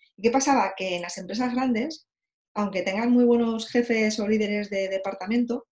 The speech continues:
hay que pasar muchos niveles, hay que pasar por muchos filtros hasta que tu idea o, o la acción que tú quieres llevar a cabo, bueno, pues consigues el ok,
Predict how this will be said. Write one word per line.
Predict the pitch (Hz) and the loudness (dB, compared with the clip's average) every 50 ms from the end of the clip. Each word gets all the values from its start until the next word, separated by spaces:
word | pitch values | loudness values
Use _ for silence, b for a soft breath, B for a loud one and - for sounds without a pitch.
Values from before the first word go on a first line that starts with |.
| _ _ _ - | _ _ _ -6
hay | 220 214 | -2 2
que | 262 262 | 2 2
pasar | 247 240 - 247 262 277 - - _ - | 2 0 -2 -2 -4 -4 -6 -12 _ -6
muchos | 208 214 226 214 - 196 - | -2 -2 -2 -2 -4 -8 -8
niveles, | 175 165 - - - - - | -8 -8 -8 -8 -10 -10 -8
hay | 196 | -6
que | - 214 | -6 -6
pasar | 208 196 208 - 220 226 220 | -6 -6 -6 -6 -6 -6 -6
por | - 190 190 202 | -6 -8 -6 -4
muchos | 208 220 220 220 214 - | -4 -4 -4 -4 -6 -4
filtros | - 240 233 226 220 262 247 285 285 - - _ _ _ _ _ _ | -2 -2 -2 0 0 0 -2 -2 -4 -8 -14 _ _ _ _ _ _
hasta | - 202 - 208 208 | -12 -8 -4 -4 -2
que | 208 196 | -2 -4
tu | 190 202 190 | -6 -4 -2
idea | 196 208 226 247 240 277 320 - _ _ _ _ _ _ _ _ _ | 0 2 2 2 2 0 -4 -8 _ _ _ _ _ _ _ _ _
o, | _ - 214 202 196 190 185 185 180 180 180 180 175 - - - - _ _ - - - | _ -4 -2 0 2 2 2 0 0 0 0 0 0 -2 -4 -6 -12 _ _ -18 -14 -8
o | - 208 | -6 -4
la | 196 175 | -2 -2
acción | 180 - - 220 214 | -4 -2 -2 0 2
que | 233 233 | 2 2
tú | 247 | 4
quieres | 214 226 220 220 | 4 2 2 2
llevar | 214 208 214 | 0 0 0
a | 208 208 208 | 0 -2 -2
cabo, | 214 214 220 233 262 269 - _ _ _ _ _ | -2 -2 -2 -2 -4 -6 -10 _ _ _ _ _
bueno, | - 202 190 190 | -8 -6 -6 -6
pues | 190 190 190 196 - - - - | -4 -4 -4 -4 -6 -10 -10 -8
consigues | - 202 208 208 - 214 233 240 240 | -6 -4 -2 0 2 4 4 4 2
el | 226 180 | 0 -4
ok, | 165 - | -6 -6